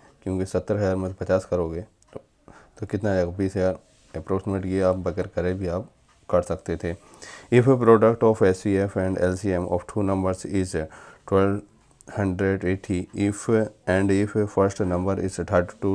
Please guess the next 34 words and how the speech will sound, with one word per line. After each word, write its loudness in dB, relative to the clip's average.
then 0
find 2
the 2
other 0
number। 0
तो 2
एचसीएफ़ 0
and 0
एलसीएम -2
का 0
जो -2
क्या -2
is -2
equal -6
to -6
product -2
of -6
numbers 0
है, 0
product 0
of -2
two 0
numbers -4
है। -8
तो, -2
तो 2
other 2
number 0
क्या -4
होगा? 0
एलसीएम 0
into 0
लाई 2
एचसीएफ़ -2